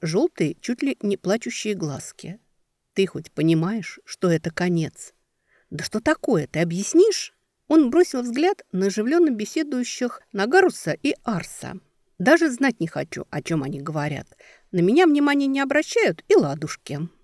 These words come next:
"Ты будешь курировать третий курс боевиков", трагическим шепотом возвестил он.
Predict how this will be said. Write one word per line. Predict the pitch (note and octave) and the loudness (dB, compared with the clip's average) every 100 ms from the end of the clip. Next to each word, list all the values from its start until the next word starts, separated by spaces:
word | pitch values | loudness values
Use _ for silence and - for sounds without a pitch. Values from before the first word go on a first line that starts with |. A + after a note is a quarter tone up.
| _ - | _ 0
"Ты | E3 D#3 E3 | 2 2 2
будешь | D#3+ D3+ - | -2 -2 -4
курировать | E3 D#3 G3+ G#3+ B2+ - - - | -2 2 2 2 -4 -12 -10 2
третий | E3 D#3 D#3+ C#4+ | 4 4 2 -6
курс | - D3 - - | -6 -10 -10 -4
боевиков", | E3+ D#3 D#3+ - G2+ - - _ - - | -2 0 -2 -4 -8 -8 -12 _ -20 -12
трагическим | - D#3 D3 D#3 - C#3 | -10 -8 -8 -10 -10 -8
шепотом | - C#4 A#3 - - - | -4 -4 -4 -8 -8 -10
возвестил | D3+ D3 C#3 - E3 E3 - | -12 -8 -8 -6 -4 -4 -4
он. | C3 C3+ | -8 -8